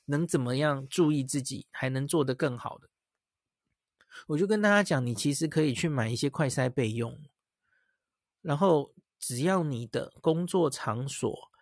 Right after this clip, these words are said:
你的家庭里有两个人以上，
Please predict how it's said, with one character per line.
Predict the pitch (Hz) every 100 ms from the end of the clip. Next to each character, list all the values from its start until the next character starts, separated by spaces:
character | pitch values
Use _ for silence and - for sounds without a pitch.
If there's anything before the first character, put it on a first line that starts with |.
| _ _ _
你 | 135
的 | 131
家 | 139 180 180 180
庭 | - 123 127
里 | 135 101 - - _ _ _ _ _ _ _ _ _ _ - _ _ _ _ _ _ _ _
有 | 147 196
两 | 196 123 117
个 | 135
人 | 120 131
以 | 165 113
上， | - 127